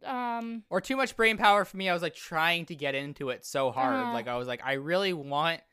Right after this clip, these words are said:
Speaker 2: to, like, be in the groove of this movie
Speaker 1: Yeah.
Speaker 2: and, like, be locked in," but I just couldn't.
Speaker 1: Yeah.
Speaker 2: Um, with the violence too, like, personally, that was, like, probably one of my favorite aspects, just 'cause I think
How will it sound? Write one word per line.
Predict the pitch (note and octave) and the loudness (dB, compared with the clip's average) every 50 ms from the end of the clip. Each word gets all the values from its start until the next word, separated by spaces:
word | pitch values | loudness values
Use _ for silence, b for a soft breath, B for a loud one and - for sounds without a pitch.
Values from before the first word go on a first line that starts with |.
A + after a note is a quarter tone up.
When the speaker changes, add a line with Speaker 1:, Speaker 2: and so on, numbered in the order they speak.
| _ _ _ _ _ - | _ _ _ _ _ -10
Speaker 2:
to, | - F3+ | -6 -2
like, | D#3 D3+ C#3+ B2+ A#2 - | 0 0 0 -2 -2 -4
be | D#3 D#3 D#3+ | -2 0 0
in | D#3 D3 | 0 0
the | C#3+ C3+ | -2 -4
groove | A#2+ A#2+ C3+ D3+ D#3+ D#3+ | -4 -4 -4 -4 -4 -4
of | D3+ C#3 C3 | -6 -6 -8
this | C3 A#2+ - - | -8 -10 -8 -10
movie | B2+ C3 D3 C#3+ A#2+ A2+ | -10 -8 -8 -8 -6 -6
Speaker 1:
Yeah. | B3+ A#3+ A3+ A3 A3 G#3+ - _ - - | -6 -4 -4 -6 -8 -10 -14 _ -4 0
Speaker 2:
and, | C3+ C3+ C3 C3 | 0 0 0 0
like, | B2+ B2 A#2+ - - _ | -2 -4 -4 -6 -10 _
be | - D3 | -6 -4
locked | D3 C#3+ D3 C#3+ C#3+ C#3 - - | -2 2 4 4 4 4 2 0
in," | D3+ D3+ C#3+ B2 A2+ A2+ - | 0 0 0 0 -4 -6 -4
but | C#3+ C3 | -2 -2
I | B2+ | -2
just | C3 C3 A#2+ - | -2 -4 -8 -12
couldn't. | - - C3+ A#2 G2+ - - | -8 -10 -8 -8 -10 -12 -10
Speaker 1:
Yeah. | D4+ D4 C4 B3+ B3 B3 A#3+ A3+ _ _ - | -6 -2 -2 -2 -2 -4 -8 -12 _ _ -12
Speaker 2:
Um, | - B2+ B2+ B2 B2 B2 B2 A#2 _ _ _ _ _ _ _ _ _ - | -6 -4 -4 -4 -4 -6 -10 -14 _ _ _ _ _ _ _ _ _ 0
with | A3 A#3 | 0 2
the | A#3 A#3+ | 2 4
violence | F3+ F3+ E3 E3 E3+ F#3 F#3+ G3+ G3 - - | 4 6 6 6 4 2 0 -4 -6 -10 -12
too, | - - - E3 E3+ F#3 G3 F#3+ - | -8 -4 -2 -2 0 0 -2 -4 -2
like, | E3 D3+ D3 C3+ - - - _ _ _ _ _ | 0 0 0 0 -2 -14 -20 _ _ _ _ _
personally, | - D#3+ F#3 F#3+ F#3 - G#3 G#3 G#3 G3+ G3+ G3+ G3+ G3+ G3 - _ _ _ _ _ _ _ _ | -6 -4 -4 -4 -4 -6 -8 -8 -6 -4 -4 -4 -4 -6 -8 -14 _ _ _ _ _ _ _ _
that | - D#3+ E3 E3 E3 | 4 6 6 6 6
was, | D#3+ D#3+ E3 D#3+ | 6 6 6 6
like, | D#3+ D#3+ D3+ D3 - | 4 2 2 2 2
probably | - D#3 D3 C#3+ D3 D3 C#3+ | 2 2 2 2 2 0 0
one | C#3 C#3+ | 0 -2
of | C#3+ C#3 | -2 0
my | C#3 C3+ B2+ | -2 -2 -2
favorite | - D3+ D3 C#3 C#3 C#3 | -2 -2 -2 0 2 0
aspects, | C3+ C3+ - - D3 - - | 0 0 0 -4 -4 -4 -4
just | C#3 - - | -8 -8 -6
'cause | C#3+ C3 A#2+ | -6 -4 -4
I | B2 A#2 | -4 -6
think | - - A#2+ A#2 | -6 -8 -10 -10